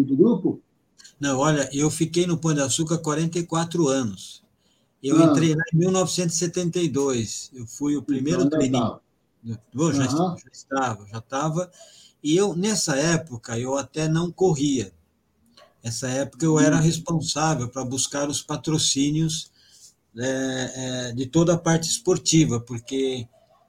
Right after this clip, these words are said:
Speaker 2: é, o, lá atrás, né, o Pão de Açúcar, ele já, já patrocinava equipe de vôlei feminina, enfim, ti-, já fazia outros patrocínios, como o próprio,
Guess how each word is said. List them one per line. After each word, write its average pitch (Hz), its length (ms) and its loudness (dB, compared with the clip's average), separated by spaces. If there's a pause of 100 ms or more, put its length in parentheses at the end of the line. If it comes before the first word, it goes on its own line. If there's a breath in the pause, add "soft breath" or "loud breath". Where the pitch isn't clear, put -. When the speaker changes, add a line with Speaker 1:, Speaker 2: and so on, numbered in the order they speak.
(180)
Speaker 2:
é, 120 320 -6
o, 123 500 -8 (300)
lá 165 140 8
atrás, 156 560 4
né, 143 180 0
o 120 80 -2
Pão 131 160 -8
de 123 80 -4
Açúcar, 120 580 -2 (840 soft breath)
ele 123 400 0
já, 139 500 0 (360)
já 117 160 -6
patrocinava 170 760 0
equipe 131 300 -2
de 139 120 0
vôlei 120 400 0
feminina, 123 1040 -4 (440)
enfim, 139 320 -2
ti-, 120 340 -4
já 127 160 -4
fazia 143 380 0
outros 170 400 4
patrocínios, 135 640 -4
como 175 200 -2
o 165 60 -2
próprio, 165 680 -2